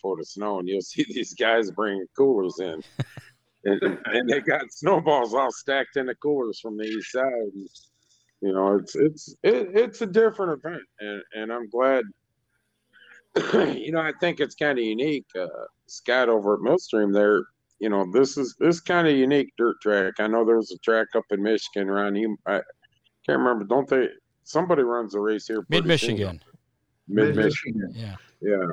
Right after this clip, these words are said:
Speaker 3: I
Speaker 1: But,
Speaker 3: don't,
Speaker 1: uh,
Speaker 3: I don't think he's running. I know he didn't run it last year.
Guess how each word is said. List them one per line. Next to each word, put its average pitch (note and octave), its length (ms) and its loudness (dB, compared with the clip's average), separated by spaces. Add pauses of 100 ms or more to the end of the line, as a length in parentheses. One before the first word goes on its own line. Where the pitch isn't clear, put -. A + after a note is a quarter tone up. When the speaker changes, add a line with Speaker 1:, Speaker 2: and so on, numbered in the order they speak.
(680)
Speaker 3:
I - 60 2
Speaker 1:
But, G2 140 4
Speaker 3:
don't, - 140 4
Speaker 1:
uh, E2 60 0 (360)
Speaker 3:
I C#3 100 -4
don't A#3+ 240 0
think D#3+ 160 -2
he's C#3+ 220 -2
running. D#3 240 -2
I C3 160 -2
know E3 200 0
he F3 120 2
didn't D#3 240 0
run C#3+ 220 0
it B2 80 -2
last C3+ 520 -4
year. C#3+ 360 0